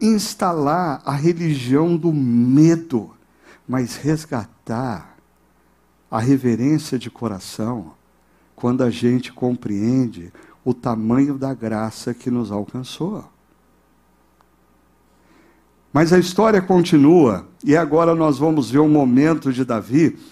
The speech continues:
do que eu chamo de frustração construtiva. Porque Davi ficou frustrado, Davi ficou contrariado porque o Senhor, em sua ira, havia fulminado Uzá.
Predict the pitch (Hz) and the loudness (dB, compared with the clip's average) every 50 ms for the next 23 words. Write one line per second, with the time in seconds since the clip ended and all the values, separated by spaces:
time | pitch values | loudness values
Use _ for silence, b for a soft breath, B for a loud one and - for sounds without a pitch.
0 | B B B B B - 131 135 131 - 156 151 131 - - - 151 156 156 151 | B B B B B -2 -2 -2 0 2 0 0 0 -2 -2 0 0 0 2 0
1 | 143 127 139 131 - - 190 220 190 - - 180 143 123 - - - 147 151 156 | 0 0 -2 -6 -4 -2 -2 -2 -2 -2 -4 -4 -4 -4 -6 -6 -4 0 0 0
2 | 151 - 147 147 135 - - - 131 120 - - - 113 98 95 - - - - | -2 -2 -2 -4 -4 -4 -6 -8 -8 -8 -8 -6 -4 -2 -2 -4 -4 -10 -20 -20
3 | _ _ B B B B B B B B B - - 220 247 226 196 160 190 254 | _ _ B B B B B B B B B 0 0 2 4 4 2 4 4 2
4 | 247 - - 220 240 220 - 220 220 - - - 165 160 165 160 147 120 90 85 | 2 2 2 0 0 0 0 -4 -4 -4 -2 -2 0 0 2 0 0 -2 -6 -12
5 | 85 B B B B B B 127 165 170 139 120 147 196 220 208 - 196 185 - | -18 B B B B B B 0 0 0 0 0 2 2 2 2 0 -2 -2 0
6 | 190 202 214 196 - - 226 294 269 254 - 214 220 196 160 135 127 123 127 135 | 0 2 2 2 0 0 2 2 2 2 0 -2 -2 0 0 0 0 0 0 0
7 | 156 160 156 160 151 - 160 143 - 165 175 170 170 - - 151 135 123 135 156 | -2 -2 -4 -4 -4 -2 -4 -2 0 0 0 0 -2 -2 0 2 2 4 4 4
8 | 156 151 143 131 - - 165 165 151 117 113 127 165 185 175 156 139 110 107 127 | 4 2 2 0 -2 -2 -2 -2 0 0 0 0 0 0 0 -2 -2 -4 -2 2
9 | 147 165 180 180 B B B B B B B - - - - - 277 294 294 285 | 2 2 2 0 B B B B B B B -16 -12 -10 0 4 6 6 8 8
10 | 254 240 208 175 147 139 127 131 127 131 139 143 131 151 190 214 175 131 123 117 | 6 4 4 2 0 0 0 0 0 -2 -2 -4 -4 -4 -4 -4 -4 -6 -6 -4
11 | 139 185 254 220 - - - | -4 -4 -4 -4 -8 -10 -16